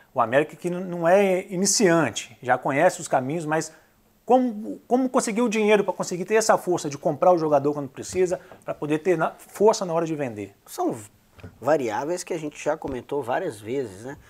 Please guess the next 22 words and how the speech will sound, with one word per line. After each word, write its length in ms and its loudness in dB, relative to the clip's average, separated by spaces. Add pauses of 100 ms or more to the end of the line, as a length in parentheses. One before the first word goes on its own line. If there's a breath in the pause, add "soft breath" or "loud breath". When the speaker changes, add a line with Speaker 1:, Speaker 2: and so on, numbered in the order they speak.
(360 soft breath)
Speaker 2:
A 140 -6 (180)
questão 320 -4
de 80 -10
força 400 -6
do 120 -10
torcedor, 720 -6
que 180 -8
ajuda. 580 -6 (520 soft breath)
O 80 -8
América 520 -6
não 280 -10
tem 200 -6
uma 160 -8
torcida 600 -8 (320 soft breath)
expressiva, 800 -6
até 200 -2
mesmo 380 -2
pro 180 -6
clube 400 -4
barganhar 640 -4
isso 220 -8
com 320 -8